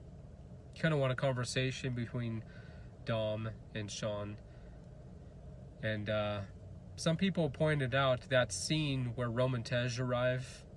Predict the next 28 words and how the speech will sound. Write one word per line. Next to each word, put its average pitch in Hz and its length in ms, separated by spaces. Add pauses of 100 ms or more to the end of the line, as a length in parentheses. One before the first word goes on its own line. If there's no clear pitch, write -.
(100)
to 127 80
talk 123 260
to 110 260
Sean, 113 560 (120)
Earl, 113 200
and 104 80
Twinkie 117 520 (1200)
about 107 260
getting 110 260
cars. 117 680 (2250)
I 107 140
believe 127 180
it 127 40
was 123 120
Tej 135 320 (120)
who 120 60
said, 104 520
"Because 113 240
Dominic 131 460
Toretto 120 400
sent 90 300
us." - 440 (960)
And 101 380
Sean, 135 640
his, 117 420 (1040)
his 135 280
eye 131 260
line, 101 560